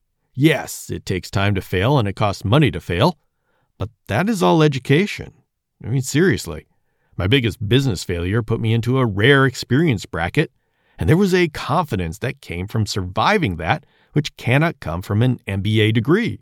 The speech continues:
In fact, when I went back for my M B A, I actually wanted to correct some of the textbooks. Failure is an amazing teacher if you allow it to be. And as an entrepreneur, we see failures as being stepping stones to our next success.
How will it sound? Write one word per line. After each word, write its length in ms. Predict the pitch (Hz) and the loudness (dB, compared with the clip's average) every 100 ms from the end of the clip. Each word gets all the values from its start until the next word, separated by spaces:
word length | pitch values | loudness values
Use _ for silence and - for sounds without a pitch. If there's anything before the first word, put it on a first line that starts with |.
| _ - | _ -10
In 80 | |
fact, 300 | 101 98 127 | -2 0 0
when 140 | 95 87 | -2 -4
I 120 | 80 | -2
went 220 | 82 101 | -2 -2
back 220 | 98 147 | 0 -2
for 80 | 143 | 0
my 160 | 85 82 | -4 -4
M 120 | 85 | -4
B 160 | 82 87 | -4 -2
A, 240 | 139 160 _ _ _ _ _ - | -2 -4 _ _ _ _ _ -18
I 80 | 69 | -10
actually 320 | 107 131 101 | -8 -8 -6
wanted 280 | 85 131 131 | -2 0 0
to 60 | 113 | -2
correct 300 | - 131 - | -2 -4 -2
some 180 | 135 | -2
of 60 | 147 | -2
the 100 | 147 | -2
textbooks. 720 | 165 160 - - - - - _ _ _ _ _ _ | 0 -2 -6 -14 -14 -20 -20 _ _ _ _ _ _
Failure 560 | - 113 135 135 131 | -2 2 4 4 4
is 220 | 131 120 127 | 2 2 2
an 160 | 139 | 4
amazing 800 | 143 131 120 120 143 160 113 95 | 6 6 6 6 6 6 4 -2
teacher 540 | - 82 - 87 90 _ - | -4 -10 -6 -6 -6 _ -14
if 160 | - | -10
you 160 | 85 80 | -8 -6
allow 320 | 78 82 90 | -6 -4 -4
it 140 | - | -6
to 80 | - | -16
be. 340 | 107 82 - 123 _ _ _ _ _ _ - | -10 -8 -10 -18 _ _ _ _ _ _ -6
And 280 | 143 247 220 | 0 2 4
as 300 | 147 180 156 | 4 4 2
an 120 | 165 | 2
entrepreneur, 560 | 156 151 135 156 175 131 | 2 0 -2 2 4 4
we 140 | 135 | 2
see 200 | 117 135 | 2 0
failures 520 | 120 139 170 110 139 | 0 2 4 4 2
as 100 | 127 | 0
being 220 | 120 160 151 | 0 0 0
stepping 400 | - 220 117 82 | 0 0 0 -6
stones 480 | - 85 101 131 | -8 -6 -6 -6
to 140 | - 139 | -6 -6
our 100 | 139 | -4
next 380 | 104 85 - _ | -6 -8 -16 _
success. 800 | - 120 - 147 85 - - | -10 -10 -4 -2 -2 -6 -18